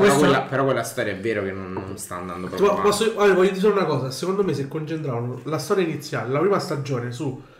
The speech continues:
Speaker 3: Galadriel che va a cercare
Speaker 1: Sauron.
Speaker 3: Sauron e ci metti pure, guarda, ci sta pure la cosa di Elrond insieme a Durin, però fin-, devi finire là.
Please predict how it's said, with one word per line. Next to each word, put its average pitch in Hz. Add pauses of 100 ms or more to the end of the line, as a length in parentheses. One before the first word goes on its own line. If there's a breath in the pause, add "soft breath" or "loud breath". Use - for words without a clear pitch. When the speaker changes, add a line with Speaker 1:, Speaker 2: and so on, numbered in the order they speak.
(760 loud breath)
Speaker 3:
Galadriel 185
che 175
va 165
a 156
cercare 143
Speaker 1:
Sauron. -
Speaker 3:
Sauron 127 (720 soft breath)
e 160
ci 190
metti 220
pure, 180 (140)
guarda, 233
ci -
sta 269
pure 196
la 160
cosa 147
di 151
Elrond 170
insieme 151
a -
Durin, 139
però 247
fin-, 175
devi 160
finire 147
là. 117